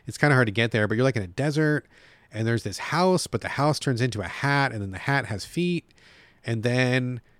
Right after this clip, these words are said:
these demons appear, and they have these thought bubbles, but the thought bubble also has, like, a pull chain on it. You gotta pull it to start the engine of his thoughts,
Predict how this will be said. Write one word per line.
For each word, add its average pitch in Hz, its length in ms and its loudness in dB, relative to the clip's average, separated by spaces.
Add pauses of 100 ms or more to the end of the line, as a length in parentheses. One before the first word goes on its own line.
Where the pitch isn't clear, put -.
(100)
these 104 160 -4
demons 156 400 2
appear, 170 640 2
and 117 180 -4
they 113 40 0
have 120 180 0
these 98 140 -6
thought 151 340 0
bubbles, 147 580 2 (400)
but 123 120 4
the 104 80 -2
thought 147 220 6
bubble 147 240 4
also 131 300 4
has, 127 500 0
like, 113 280 -4
a - 40 -4
pull 156 280 2
chain 190 300 0
on 180 180 2
it. 165 120 0
You 123 80 0
gotta 117 160 4
pull 156 240 2
it 147 120 0
to 127 80 -4
start 135 300 2
the 104 120 -4
engine 127 360 0
of 117 120 2
his 107 160 0
thoughts, 151 520 -2